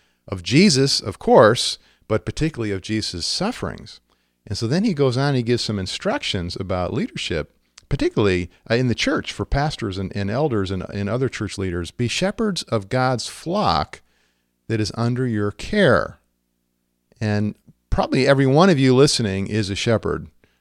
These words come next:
of God's flock. Even if you're not, you say, "Well, I'm not a church leader." I'll, I bet you've got some, some kids or some grandkids, or you lead a small group, or you're a spiritual director or a counselor or a teacher.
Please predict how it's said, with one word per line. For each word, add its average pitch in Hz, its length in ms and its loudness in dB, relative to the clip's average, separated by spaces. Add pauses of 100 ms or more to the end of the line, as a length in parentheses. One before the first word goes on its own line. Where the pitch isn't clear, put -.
(240)
of 101 160 -4
God's 98 280 0
flock. - 400 -6
Even 113 240 -2
if 131 140 -6
you're 123 100 0
not, 107 320 -2
you 101 60 -4
say, - 140 -6
"Well, 120 160 -4
I'm 175 80 -4
not 143 140 -6
a 113 40 -4
church - 300 -10
leader." 85 300 -6 (480)
I'll, 104 300 -6
I 120 140 -2
bet 120 220 -2
you've 120 200 -2
got 113 300 -2
some, 101 260 -6
some 104 220 -6
kids 127 380 -2
or 104 60 -4
some 101 220 -6
grandkids, 120 720 -2
or 95 140 -4
you 95 120 -4
lead 110 200 -2
a 110 40 -4
small 113 360 -2
group, 110 440 -2
or 95 200 -2
you're 95 140 -2
a 87 40 -4
spiritual 120 380 -2
director 110 440 0
or 92 180 0
a 87 40 -4
counselor 113 480 -2
or 92 80 -2
a 90 60 -4
teacher. 110 520 -2